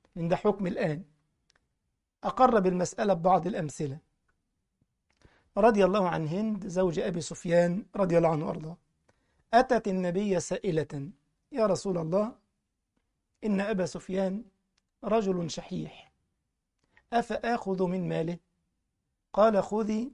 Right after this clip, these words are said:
من ماله ما يكفيك وولدك بالمعروف." تقول لي: "ليه النبي ما قالش نجيب أبو سفيان نسأله هل فعلًا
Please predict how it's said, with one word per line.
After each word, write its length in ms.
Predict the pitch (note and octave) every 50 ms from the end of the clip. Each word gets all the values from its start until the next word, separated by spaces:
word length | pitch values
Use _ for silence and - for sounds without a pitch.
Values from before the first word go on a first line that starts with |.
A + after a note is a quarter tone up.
| - -
من 220 | E3 D#3+ D#3+ D#3+
ماله 560 | E3 F3 F#3 F#3 F3+ G3 F3+ E3 G3 G3+ G3+
ما 200 | F#3+ F3 F3 F3
يكفيك 560 | E3+ E3 C#3+ - - - G#3 A3+ A3 A3 - B3 B3 B3 - _ _ -
وولدك 760 | - F3+ F3+ F#3 F#3+ F3+ F3+ F3+ F#3 F#3+ F#3+ G#3 G3 A3 - _ _ _ _ _ _ _ -
بالمعروف." 840 | E3+ F3 F3+ F#3+ F3+ F3 - - - D#3 C#3+ C3 C3+ - _ _ _ _ _ _ _ _ _ _ _ _ _ _ _ _ _ _ _ _ _ _ _ _ _ _ _ _ _ _ _ _ _ -
تقول 180 | - F3+ F#3+ G3
لي: 120 | F3+ F3
"ليه 220 | F3 G3 A3 F#3+
النبي 260 | F3 E3+ F#3 G3 F#3+ F3
ما 180 | E3+ - G3+
قالش 460 | G3 G3+ F#3+ F3 - - - - _ _ _ _ _ _ _ _ _ _ -
نجيب 300 | E3+ D#3+ F3 G3+ G#3 -
أبو 180 | - G#3 E3+ D#3+
سفيان 300 | - - F#3+ F#3 F#3 F3
نسأله 460 | D3+ - - - F#3 E3 E3 D#3+ D#3 _ _ _ _ _ _ _ _ _ _ _ _ -
هل 160 | E3 E3+ F3
فعلًا 500 | - - - - F#3 F3 E3 E3+ E3+ G3